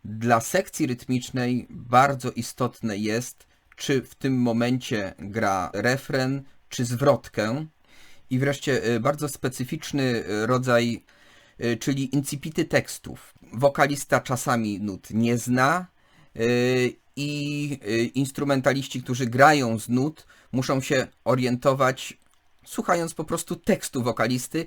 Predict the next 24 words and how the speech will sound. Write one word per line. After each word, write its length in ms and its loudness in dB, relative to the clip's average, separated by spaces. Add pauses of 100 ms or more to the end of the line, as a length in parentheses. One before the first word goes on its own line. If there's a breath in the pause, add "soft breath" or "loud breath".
(200 loud breath)
a 100 2
nie 120 2
daj 180 4
Boże, 380 0
on 160 0
jeszcze 280 -2
na, 380 0 (180)
y, 520 0 (340)
koncercie 580 0
zaimprowizuje. 960 2 (360 loud breath)
Wtedy 680 2 (800)
znajomość 920 2 (260)
pierwszych 460 2
słów 320 -4
tekstu, 580 0 (300 loud breath)
y, 300 -4
okazuje 480 0
się 120 -4
czasami 640 0
ratunkiem 680 0
przed 240 -6
zawaleniem 800 0
całej 320 -4
formy. 400 -8